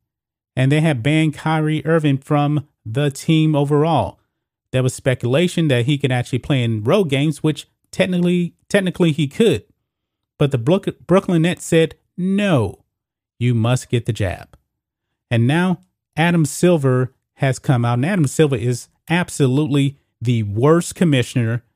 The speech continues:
in all of sports. This man is an absolute disaster.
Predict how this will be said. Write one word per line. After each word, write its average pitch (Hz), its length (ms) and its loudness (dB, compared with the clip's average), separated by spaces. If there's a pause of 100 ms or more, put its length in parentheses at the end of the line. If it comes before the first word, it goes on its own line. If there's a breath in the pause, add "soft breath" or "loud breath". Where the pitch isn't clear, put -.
(160)
in 131 160 0 (100)
all 135 280 2
of 117 60 -4
sports. - 540 -6 (320)
This 156 240 0
man 147 280 2
is 117 160 -2
an 110 240 -4 (200)
absolute 151 540 0
disaster. 143 840 0